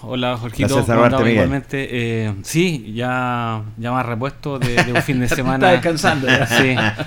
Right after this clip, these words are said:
Speaker 1: pero vengo recién saliendo de una, una, una, una, una extraordinaria reunión con el, el departamento, con la Secretaría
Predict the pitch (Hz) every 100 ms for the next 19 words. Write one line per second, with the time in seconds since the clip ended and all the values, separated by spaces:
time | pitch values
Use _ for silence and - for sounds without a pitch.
0 | 104 151 147 147 165 160 156 147 143 165
1 | 151 147 151 147 143 135 131 127 117 -
2 | 120 104 - 123 117 117 113 - 131 117
3 | 113 107 113 110 110 117 110 110 120 131
4 | 123 127 120 - 120 113 107 104 104 101
5 | 95 87 90 101 110 107 117 120 120 127
6 | 120 107 113 113 113 123 120 117 107 104